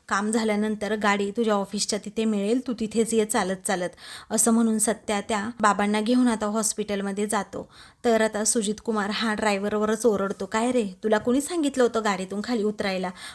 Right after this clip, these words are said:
बावळट कुठला," असं म्हणून आता तो म्हणतो, "सत्या, तुझी खूपच पापं झाली आहेत आणि ती सगळी माझ्या डायरीत लिहिली आहेत. आता बघतोच मी तुझ्याकडे."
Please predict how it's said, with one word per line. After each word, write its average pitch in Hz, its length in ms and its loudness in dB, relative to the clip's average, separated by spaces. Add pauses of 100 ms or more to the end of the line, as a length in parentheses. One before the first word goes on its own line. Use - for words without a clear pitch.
(100)
बावळट 214 400 4
कुठला," 226 360 -4 (400)
असं 247 240 2
म्हणून 269 360 4
आता 202 260 -2
तो 214 140 -4
म्हणतो, 226 300 0
"सत्या, 208 460 -4 (400)
तुझी 254 360 2 (160)
खूपच 226 340 -2
पापं 208 300 -2
झाली 254 320 2
आहेत 214 240 -2 (100)
आणि 220 240 0
ती 247 100 -2
सगळी 240 260 2
माझ्या 220 260 2
डायरीत 220 480 4
लिहिली 220 300 4
आहेत. 190 280 -2 (360)
आता 220 180 0
बघतोच 240 480 0
मी 311 100 4
तुझ्याकडे." 196 520 -2